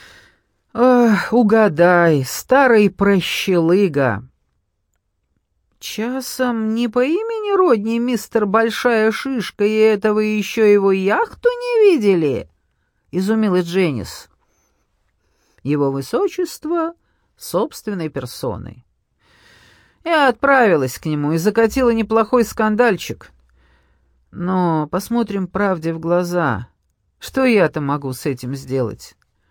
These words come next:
Таня не ребенок, и выходить из дома запретить ей я не могу, расстроенно протянула Кейт.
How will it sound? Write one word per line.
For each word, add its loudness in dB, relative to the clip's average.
Таня -2
не 0
ребенок, 0
и 2
выходить 2
из 0
дома 0
запретить -4
ей 0
я 0
не 0
могу, -4
расстроенно 2
протянула -2
Кейт. -4